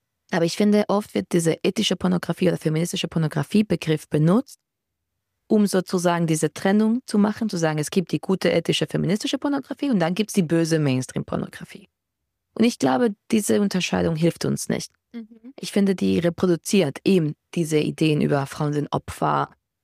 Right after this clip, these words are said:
Speaker 1: die werden ausgebeutet und so weiter und so fort. Und ich glaube, dass am Ende schafft das Stigma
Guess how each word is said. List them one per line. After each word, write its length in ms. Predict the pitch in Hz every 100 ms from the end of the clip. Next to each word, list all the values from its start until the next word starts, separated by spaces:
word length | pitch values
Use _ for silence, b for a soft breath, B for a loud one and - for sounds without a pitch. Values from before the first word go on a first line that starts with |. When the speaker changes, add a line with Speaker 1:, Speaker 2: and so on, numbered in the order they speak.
| -
Speaker 1:
die 100 | 165
werden 240 | 160 156
ausgebeutet 920 | - 135 - 147 147 147 - 143 143 -
und 80 | 175
so 120 | 156
weiter 240 | 147 143 151
und 60 | 156
so 100 | 160
fort. 260 | - 170
Und 60 | 170
ich 120 | 160
glaube, 340 | 185 175 175
dass 280 | 175 175 - - _ _ _ _ _ _ _ _ _ _ _ _ _
am 140 | 175
Ende 320 | - 208 226
schafft 260 | 220 202 -
das 140 | 165
Stigma 480 | - - 214 285 302